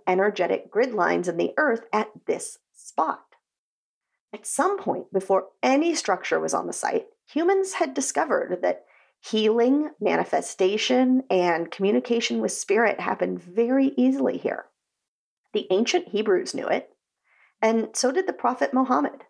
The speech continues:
He said that during a dream in this location, he received instructions on how to pray. So this location became very important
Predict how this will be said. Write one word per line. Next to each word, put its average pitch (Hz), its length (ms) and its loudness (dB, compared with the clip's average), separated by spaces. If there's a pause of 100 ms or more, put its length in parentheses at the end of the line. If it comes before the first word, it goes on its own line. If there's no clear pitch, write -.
(520)
He 226 220 2
said 285 260 2
that - 220 0
during 220 260 4
a 202 60 2
dream 202 480 2
in 160 120 -2
this 175 200 -2
location, 190 680 0
he 165 240 -2
received 226 440 0
instructions 190 720 -4
on 196 180 -2
how - 280 -4
to - 160 -14
pray. - 300 -2 (1120)
So - 280 0 (140)
this 285 340 0
location 311 720 2
became 196 540 0 (180)
very 185 640 2
important 226 640 0